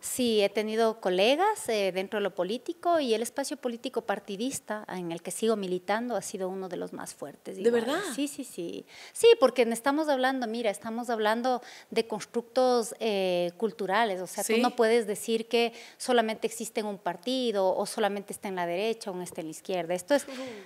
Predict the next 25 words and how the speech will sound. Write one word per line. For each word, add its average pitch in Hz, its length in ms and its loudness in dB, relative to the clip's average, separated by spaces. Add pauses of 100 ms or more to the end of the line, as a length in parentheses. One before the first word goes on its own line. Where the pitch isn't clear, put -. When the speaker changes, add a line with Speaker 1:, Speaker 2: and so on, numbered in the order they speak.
(260)
Speaker 1:
transversal, 254 840 8 (100)
eh, 185 300 0 (140)
todas 269 200 10
las 226 160 6
mujeres 208 380 4
que - 80 -4
estamos 196 320 2
haciendo 196 340 0
política 202 640 0
en 214 140 -2
lo 214 160 2
político 202 400 -2
partidista, 196 680 -2
inclusive 311 720 2
nos 220 180 -2
hemos 226 240 0
reunido 214 380 0
últimamente 208 640 -4
con 196 180 -10
compañeras 196 540 -4
dirigentes 190 600 -6
del 180 140 -2
movimiento 175 460 -6
indígena, 247 600 -2
de 185 200 -2